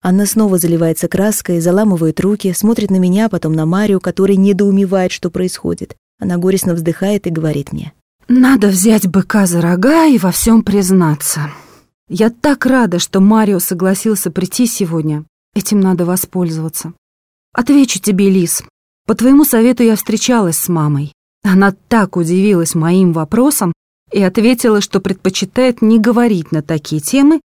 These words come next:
Speaker 2: и видеть в жизни только хорошее. Когда я уходила, она сказала, что все-таки подумает о моих вопросах,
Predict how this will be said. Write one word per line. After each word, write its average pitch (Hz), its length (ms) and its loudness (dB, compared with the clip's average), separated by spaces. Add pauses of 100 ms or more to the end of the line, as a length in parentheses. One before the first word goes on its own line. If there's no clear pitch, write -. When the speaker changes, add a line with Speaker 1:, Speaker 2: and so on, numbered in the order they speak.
(240)
Speaker 2:
и 220 140 2
видеть 180 300 0
в 170 40 -4
жизни 233 400 2
только 160 400 -2
хорошее. 147 640 -8 (520)
Когда 180 300 -4
я 196 160 2
уходила, 196 680 0 (240)
она 185 200 -2
сказала, 190 600 -2
что - 160 -8
все-таки - 400 -6
подумает 190 600 0
о 151 60 -4
моих 147 300 -2
вопросах, 160 560 -6